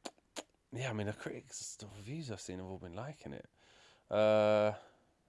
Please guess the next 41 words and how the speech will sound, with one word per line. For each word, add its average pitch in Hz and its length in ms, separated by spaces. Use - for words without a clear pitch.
yeah, 101 280
I'll 107 120
go 107 80
seventy-five 120 760
for - 80
the 110 80
critics. - 760
Uh, 95 640
audience, 98 760
audience 98 320
is - 80
tricky. - 260
Audience, 120 640
audience 214 240
did 208 180
like 175 180
the 143 80
last 180 300
one 110 100
though, 92 100
didn't 113 200
they? 87 180
So 98 180
I 107 60
feel - 160
like 87 140
they 104 120
would 98 200
probably 95 220
like 90 160
this - 140
one. 71 280
So 85 440
I - 40
think 220 140
it's - 80
gonna 113 100
be - 40
quite 90 140
high. 101 380
Hmm. 120 360